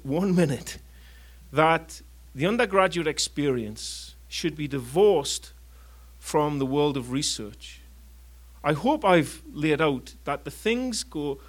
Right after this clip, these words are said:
research and learning go hand in hand. And there's no better place in my mind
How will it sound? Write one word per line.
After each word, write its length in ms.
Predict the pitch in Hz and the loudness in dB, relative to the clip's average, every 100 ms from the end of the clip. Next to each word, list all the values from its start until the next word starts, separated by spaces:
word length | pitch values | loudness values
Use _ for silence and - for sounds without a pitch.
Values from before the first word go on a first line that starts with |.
| - | -10
research 720 | 147 220 - 247 240 240 - - | -2 0 2 4 4 2 -10 -8
and 200 | 160 151 | -8 -4
learning 380 | 170 170 160 127 - | 0 0 -2 -8 -12
go 180 | 139 131 | -10 -10
hand 580 | - 160 156 151 151 - - - - | -8 -2 0 0 -4 -12 -20 -20 -12
in 120 | 131 | -12
hand. 480 | 127 139 123 101 - - - - - - - - - - - - | -6 -6 -6 -10 -18 -20 -20 -20 -20 -20 -20 -20 -20 -20 -12 -2
And 120 | 185 | 2
there's 200 | 208 160 | 2 4
no 260 | 208 269 262 | 4 4 2
better 400 | - 233 262 269 | 4 4 4 0
place 460 | - 233 208 - | 2 4 4 2
in 100 | 175 | 0
my 240 | 175 208 247 | 0 0 -2
mind 440 | 214 156 110 110 | 0 -2 -2 -10